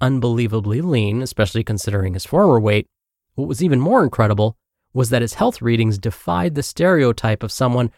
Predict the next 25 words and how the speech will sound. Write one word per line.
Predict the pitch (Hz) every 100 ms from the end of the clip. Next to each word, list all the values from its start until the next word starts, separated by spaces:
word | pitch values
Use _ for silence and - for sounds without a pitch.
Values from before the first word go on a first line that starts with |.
| _ _
for | 120
whom | 117 104
blood | 120 165
sugar | 156 165 139
and | 101
blood | 113 214 -
pressure | 113 - -
issues, | 107 - 107 107 - _ _ -
quote | 123
unquote, | 113 104 110 - 110
"run | 117 110
in | 98
the | 92
family." | - 147 107 82 - _ _ _ _ _
He | 175
had | 170
a | 117
clean | - 156 175
bill | 165 165
of | 160
health | - 151 104 _ _ _
at | - -
every | - 175 104 98
doctor's | 95 87 95 95
appointment. | 87 98 98 98